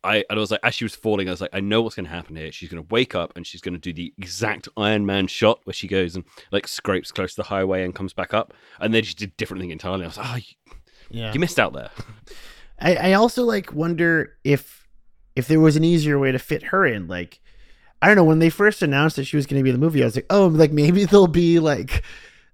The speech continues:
Speaker 2: a Wakandan, like, graduate program."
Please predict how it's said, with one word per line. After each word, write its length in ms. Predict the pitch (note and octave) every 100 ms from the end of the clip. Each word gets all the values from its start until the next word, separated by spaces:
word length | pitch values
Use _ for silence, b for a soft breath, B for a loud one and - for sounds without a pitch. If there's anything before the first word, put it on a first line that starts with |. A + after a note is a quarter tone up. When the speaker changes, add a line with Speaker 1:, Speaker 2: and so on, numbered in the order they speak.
| -
Speaker 2:
a 60 | D3
Wakandan, 920 | C#3 C3+ - D3+ D#3+ D#3 D#3+ D#3 D3
like, 200 | C3 A2+
graduate 640 | G#2+ G#2+ A2 C#3 D#3 -
program." 680 | - F3 D#3+ E3 F3 F3+